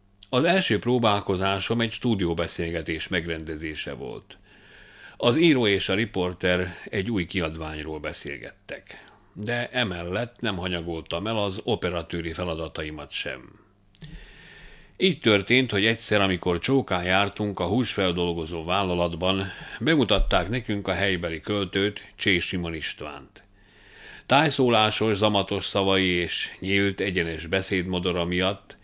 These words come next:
érdekes és értékes ember benyomását keltette. Szerényen szabadkozott, hogy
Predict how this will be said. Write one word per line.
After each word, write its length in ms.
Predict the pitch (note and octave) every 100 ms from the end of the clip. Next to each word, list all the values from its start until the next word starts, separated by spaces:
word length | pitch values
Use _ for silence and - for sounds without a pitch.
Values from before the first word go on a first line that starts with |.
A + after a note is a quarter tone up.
| - - - -
érdekes 640 | D3+ C3 F#2+ G2 A#2+ A2+
és 280 | A2 G#2+ G2+
értékes 680 | G2+ A2+ G2 F#2 E2+ D#2 -
ember 400 | F#2+ E2+ E2+ F2
benyomását 760 | F2 E2+ E2+ D#2+ - D2+ D2
keltette. 760 | - D2 D#2 B1 B1 - C#2 - - _ _ - - _ _ - _ _ _ - -
Szerényen 520 | - F3+ C3+ G#2 F2
szabadkozott, 680 | - G#2 F2 - F2+ A2 G#2+
hogy 260 | G2+ F2+